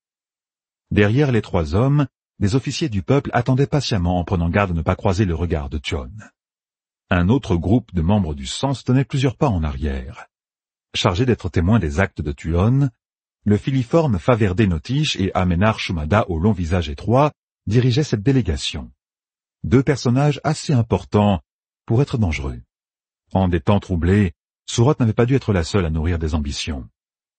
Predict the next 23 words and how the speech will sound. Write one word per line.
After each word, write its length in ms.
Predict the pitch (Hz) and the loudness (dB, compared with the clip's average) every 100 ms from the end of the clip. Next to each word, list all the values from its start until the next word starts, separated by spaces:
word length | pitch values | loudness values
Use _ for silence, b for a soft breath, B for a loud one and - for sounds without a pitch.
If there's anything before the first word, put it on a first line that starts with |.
| - | -8
Si 200 | - 78 | -6 -6
Tuon 360 | 92 101 98 | 2 2 4
tombait, 500 | 87 82 90 90 78 - _ | 2 0 2 2 2 -4 _
n'importe 480 | 113 131 151 - 127 | 2 4 2 0 -4
qui 180 | - - | -4 -4
ou 100 | 98 | -4
presque 380 | - 98 85 - | -2 0 0 -2
pouvait 220 | 98 82 | -2 -2
être 200 | 95 - | -2 -2
nommé 260 | 87 82 92 | -2 0 0
impératrice, 760 | 101 90 92 76 - 76 - - - _ _ _ | -2 -2 -2 -4 -6 -8 -6 -10 -12 _ _ _
ou 80 | - | 0
même 200 | 95 123 | 2 2
empereur. 560 | 76 101 80 65 - - _ _ _ _ _ _ | 0 -2 -2 -4 -14 -20 _ _ _ _ _ _
Au 120 | 87 | -2
Seanchan, 800 | 82 98 82 80 - 85 82 82 - _ _ | 0 0 0 -2 -2 0 0 -2 -6 _ _
le 140 | 92 | -4
conflit 300 | - 104 - | 0 -2 0
n'était 220 | 104 92 101 | -2 -2 -2
pas 140 | 98 | -2
près 200 | - 80 | -2 -4
de 100 | 76 | -6
finir. 640 | - 76 67 60 64 - | -6 -6 -6 -10 -14 -20